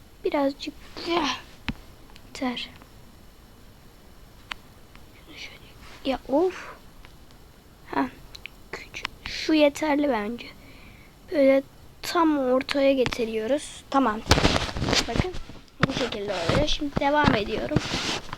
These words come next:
Çıkartmaya geliyorum.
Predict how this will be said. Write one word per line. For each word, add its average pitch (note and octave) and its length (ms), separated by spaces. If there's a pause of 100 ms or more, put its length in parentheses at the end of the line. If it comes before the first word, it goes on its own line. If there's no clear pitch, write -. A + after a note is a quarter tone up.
(1800)
Çıkartmaya D#4 420
geliyorum. D4 500